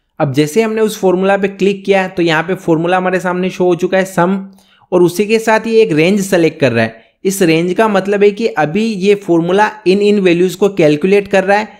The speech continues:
अगर हम चाहते हैं कि यही वैल्यू हमें कैलकुलेट करनी है, इन्हीं वैल्यूज का हमें रिजल्ट चाहिए, तो हम यहाँ पे एंटर की प्रेस कर देंगे। तो अभी हम चाहते हैं कि हमें यहाँ से लेके नीचे तक वैल्यू चाहिए, तो इन वैल्यूज को हम माउस की सहायता से सेलेक्ट कर लेंगे।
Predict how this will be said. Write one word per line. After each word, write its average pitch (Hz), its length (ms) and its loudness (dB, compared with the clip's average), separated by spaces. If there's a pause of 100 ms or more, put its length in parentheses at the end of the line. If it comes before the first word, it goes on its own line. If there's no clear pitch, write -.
(280)
अगर 175 220 0
हम 220 140 -2
चाहते 196 320 0
हैं 202 80 -2
कि 226 80 -6
यही 196 340 2
वैल्यू 208 320 2
हमें 202 200 -4
कैलकुलेट 196 540 0
करनी 190 300 0
है, 196 100 -4
इन्हीं 180 280 0
वैल्यूज 180 320 2
का 196 120 -2
हमें 196 180 0
रिजल्ट 170 340 0
चाहिए, 180 240 2
तो 185 100 0
हम 180 140 -2
यहाँ 175 160 -2
पे 180 140 -2
एंटर 147 360 -2
की 196 160 -2
प्रेस 190 240 0
कर 196 160 -2
देंगे। 208 280 -2 (380)
तो - 60 0
अभी 170 220 2
हम 226 100 0
चाहते 202 300 0
हैं 202 60 -6
कि 214 60 -2
हमें 214 180 -2
यहाँ 160 240 0
से 165 140 -2
लेके 202 240 2
नीचे 170 300 0
तक 202 140 -2
वैल्यू 185 320 2
चाहिए, 196 400 0 (340)
तो 185 140 -2
इन 190 160 4
वैल्यूज 170 400 2
को 202 100 -2
हम 202 180 0
माउस 151 280 0
की 202 120 -4
सहायता 185 360 -2
से 190 160 -6
सेलेक्ट 170 480 0
कर 196 80 2
लेंगे। 196 360 0